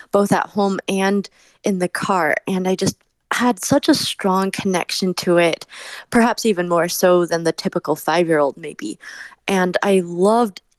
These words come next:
the music so much, so I wanted to be able to also learn some of the pieces that I had been hearing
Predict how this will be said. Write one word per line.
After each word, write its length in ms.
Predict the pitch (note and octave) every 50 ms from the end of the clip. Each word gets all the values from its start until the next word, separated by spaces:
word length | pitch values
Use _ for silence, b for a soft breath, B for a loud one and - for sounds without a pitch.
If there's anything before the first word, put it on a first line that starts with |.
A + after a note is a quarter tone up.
| _ _ _
the 160 | - A3+ A3+
music 300 | G#3 F#3+ F3+ - D#3+ -
so 100 | - -
much, 200 | F3+ D#3 - -
so 120 | - - G3
I 60 | F#3
wanted 260 | F3+ F#3+ G3+ G#3+ G#3+ -
to 100 | A3+ F#3
be 120 | G3 F#3+
able 180 | F#3 F3 F3+ F3
to 160 | - - F3 -
also 300 | - F3 E3+ - F#3+ F#3
learn 300 | E3 D3+ E3+ E3+ E3+ E3+
some 180 | - - F3+ E3+
of 80 | E3 D#3+
the 100 | - -
pieces 420 | - - F#3+ F#3 F3 - F3 D#3+
that 160 | - E3 D3+ D3+
I 80 | D#3+
had 180 | D#3+ D#3+ D#3 D3+
been 160 | - D#3 D#3
hearing 540 | D#3 - - C4+ D4+ C#4 A3 F3+ F3 F3